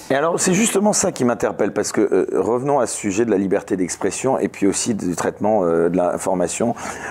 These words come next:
euh, par les médias, euh, dits dominants. Euh, je ressens souvent, en effet, quand j'allume ma télévision et que je zappe sur B F M T V, ce que je fais rarement, il faut bien le dire, ce sentiment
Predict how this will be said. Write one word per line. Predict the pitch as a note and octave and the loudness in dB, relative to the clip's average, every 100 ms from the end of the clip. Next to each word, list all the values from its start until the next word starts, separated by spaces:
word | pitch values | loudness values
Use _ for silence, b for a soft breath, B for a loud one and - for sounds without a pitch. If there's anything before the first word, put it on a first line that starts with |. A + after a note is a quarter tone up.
| - | -2
euh, | F2 F2+ E2+ G2 | 0 2 0 -2
par | A2+ | -2
les | G2 | -2
médias, | G2 F#2+ F2+ A2+ G#2+ | 0 0 2 2 4
euh, | F2 F2 | 2 2
dits | F2+ G2 | 0 -2
dominants. | G#2+ G#2 G2 A2 C3+ B B B | 0 2 2 2 0 B B B
Euh, | - G#2 G2+ G2+ G2 G2 F#2+ F2 F#2+ - | -2 0 0 0 -2 -2 -4 -6 -8 -4
je | A2+ A2 | 0 0
ressens | C#3+ E3 | 0 -2
souvent, | - E3 F#3 | -2 0 2
en | D#3+ | 2
effet, | A#2+ E3 | 0 0
quand | C3 | 0
j'allume | A2 A2+ A2 | 0 2 2
ma | G#2 | 2
télévision | A2 G#2 G2+ F#2+ G#2+ B2+ | 2 2 2 2 2 2
et | A2 | 2
que | E2+ | 2
je | |
zappe | F2+ G#2 | 2 2
sur | - F2 | 0 0
B | E2+ E2 | 2 2
F | E2+ | 0
M | D#2+ | 0
T | C3+ | 2
V, | C#3 E3+ | 4 2
ce | - | 0
que | G2 | -4
je | |
fais | - A2+ | 0 0
rarement, | F#2+ A2 B2 C#3+ | 0 0 0 0
il | D#3 | -2
faut | A2+ A#2+ | -2 -2
bien | G#2+ G#2 | 0 0
le | |
dire, | G2+ C#3 G#3 B B B B | 2 2 2 B B B B
ce | - D#3 | -2 0
sentiment | - G#3 G3+ E3+ D3 D3 F#3+ | 0 -2 0 0 2 0 -2